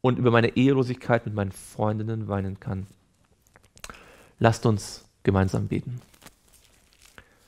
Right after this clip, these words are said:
Lieber Vater im Himmel, wir danken dir,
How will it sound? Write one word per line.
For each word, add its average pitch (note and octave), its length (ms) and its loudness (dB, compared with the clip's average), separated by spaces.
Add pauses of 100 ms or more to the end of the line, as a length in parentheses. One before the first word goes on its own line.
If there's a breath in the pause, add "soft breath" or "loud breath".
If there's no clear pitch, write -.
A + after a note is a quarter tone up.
(280 soft breath)
Lieber A#2 220 4
Vater A#2+ 340 4
im A2 80 2
Himmel, G#2 320 -2 (2500)
wir A#2 100 0
danken A#2+ 360 4
dir, G2 220 -2